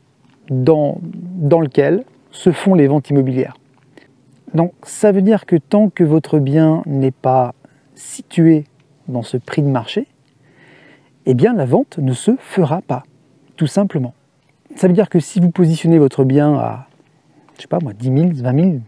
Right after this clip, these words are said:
cinquante mille euros au-dessus du prix de marché,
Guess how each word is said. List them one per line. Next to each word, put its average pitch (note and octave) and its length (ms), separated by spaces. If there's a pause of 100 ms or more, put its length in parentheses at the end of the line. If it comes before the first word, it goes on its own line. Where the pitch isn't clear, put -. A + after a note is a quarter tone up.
cinquante D3 440
mille D3+ 120
euros C#3 340 (240)
au-dessus D#3 460
du D3+ 100
prix - 180
de C3+ 60
marché, C3 340